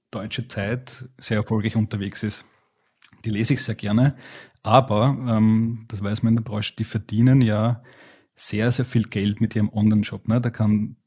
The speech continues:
diese Zielgruppe, ist eine eher ältere, eher wohlhabendere, gebildetere Zielgruppe, ähm,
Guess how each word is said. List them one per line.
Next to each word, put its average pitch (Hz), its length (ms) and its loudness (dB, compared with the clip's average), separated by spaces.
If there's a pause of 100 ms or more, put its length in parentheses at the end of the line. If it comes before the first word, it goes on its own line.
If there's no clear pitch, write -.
(220)
diese 107 240 -4
Zielgruppe, 143 880 2
ist 123 160 -6
eine 101 480 -4 (420)
eher 98 200 -4
ältere, 113 880 2
eher 98 260 -6
wohlhabendere, 107 920 0
gebildetere 104 1300 -2 (440)
Zielgruppe, 123 800 0 (800)
ähm, 113 640 4